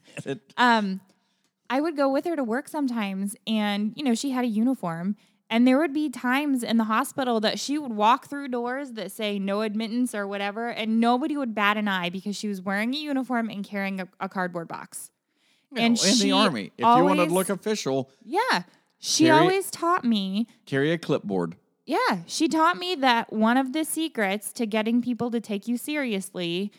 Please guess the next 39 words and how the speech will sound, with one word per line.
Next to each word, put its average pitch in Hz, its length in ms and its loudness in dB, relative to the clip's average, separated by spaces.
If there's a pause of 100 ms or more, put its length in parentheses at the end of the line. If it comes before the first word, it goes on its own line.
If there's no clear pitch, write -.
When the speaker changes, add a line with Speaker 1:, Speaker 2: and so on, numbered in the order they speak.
(180)
Speaker 2:
is 202 300 0
just 214 540 -2 (100)
look 208 280 -2
like 247 220 -2
you 226 80 2
belong 175 480 0
there 185 400 -2 (380)
and 214 360 4 (300)
have 196 640 0 (720)
authority. 190 540 0
So 233 160 -2
basically 330 400 -2
kind 220 220 -2
of 190 80 -6
fake 214 160 -4
it - 80 -10
till 196 100 -2
you 165 100 -4
make 220 180 -4
it. - 140 -12 (340)
But 233 100 6
if 254 120 2
you 294 160 4
look 214 360 2
like 262 200 -2
you 269 80 0
belong 226 460 6
there 254 320 2 (320)
and 214 240 4
you 226 640 2
look 208 400 -2
like, 202 260 0 (160)
"Why 180 380 0
would 208 180 2
you 208 100 2
question 208 600 0 (100)
my 185 240 -2
being 180 320 -2
here?" 226 380 0